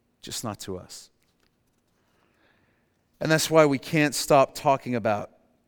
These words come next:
the blood of Jesus in church. You might find it weird, but for us, the blood of Jesus is the thing that makes us holy and blameless before God. And so I think our Heavenly Father is very serious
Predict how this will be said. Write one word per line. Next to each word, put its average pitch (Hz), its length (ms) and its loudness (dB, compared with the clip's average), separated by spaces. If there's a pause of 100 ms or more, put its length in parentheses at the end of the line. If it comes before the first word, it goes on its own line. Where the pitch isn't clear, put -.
(560)
the 127 100 -2
blood 117 260 -2
of 110 80 -10
Jesus 107 400 -14
in 101 80 -14
church. - 540 -16 (180)
You 117 80 -10
might 127 140 -8
find 131 260 -2
it 117 80 -6
weird, 113 340 -6 (300)
but 107 220 -8 (800)
for 135 180 -2
us, 131 480 -2 (100)
the 127 80 -2
blood 127 240 2
of 104 140 -4
Jesus 127 640 -8
is 123 240 -6
the 110 140 -6
thing 123 680 -6 (1040)
that 110 140 -4
makes 120 300 -8
us 101 100 -10
holy 107 300 -4
and 101 120 -10
blameless 101 420 -10
before 98 360 -10
God. 98 300 -14 (2000)
And 117 160 -6
so 135 180 -2
I 139 100 2
think 135 240 -4
our 120 100 2
Heavenly 120 380 -4
Father 117 340 -2
is 104 100 -10
very 120 160 -8
serious - 840 -4